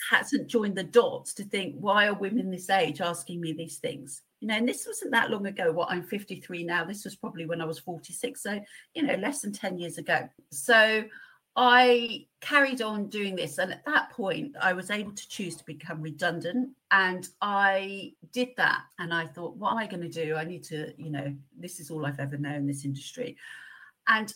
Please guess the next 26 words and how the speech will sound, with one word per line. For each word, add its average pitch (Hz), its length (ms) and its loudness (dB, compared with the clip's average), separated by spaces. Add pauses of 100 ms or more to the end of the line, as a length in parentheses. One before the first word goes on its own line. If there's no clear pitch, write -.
at 233 160 -2
that 254 260 0
point, 202 300 -6
there 180 140 2
were 165 180 0
other 185 220 4
symptoms 151 760 -4
that - 140 -6
I 165 80 -2
wasn't 156 400 -6
really 160 440 -2
understanding 156 840 -2
that - 140 -4
were 147 80 -6
part 139 320 -2
of 135 100 -6
it. - 160 -2 (460)
The 156 80 -10
biggest 226 540 -4
symptoms 147 580 -6
for 151 100 -8
me 151 300 -2
were 147 320 -2 (340)
I 165 100 -4
couldn't 160 380 -8
sleep. 165 520 -2